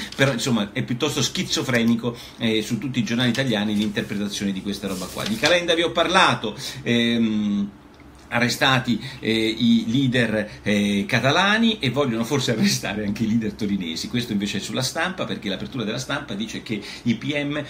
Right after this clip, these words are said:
vogliono dare fino a dodici anni, rischiano di dare fino a dodici anni per il gran pasticcio del Teatro San Carlo,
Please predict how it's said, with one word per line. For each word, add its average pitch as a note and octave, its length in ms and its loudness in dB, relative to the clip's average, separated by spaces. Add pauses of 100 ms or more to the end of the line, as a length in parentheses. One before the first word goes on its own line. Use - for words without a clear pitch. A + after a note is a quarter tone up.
(120)
vogliono A2+ 360 0
dare A#2+ 240 0
fino A#2+ 280 0
a - 20 0
dodici B2 500 0
anni, G#2 240 2
rischiano A#2+ 320 0
di B2+ 60 -2
dare A2 160 0
fino C#3 260 -2
a G2 40 -2
dodici B2+ 420 -2
anni G2+ 440 -4
per A2 280 -4
il G#2 140 -2
gran A#2 280 -2
pasticcio F#2+ 680 -8
del G2 300 -4
Teatro F2 460 -2
San G2+ 320 0
Carlo, D2+ 500 -8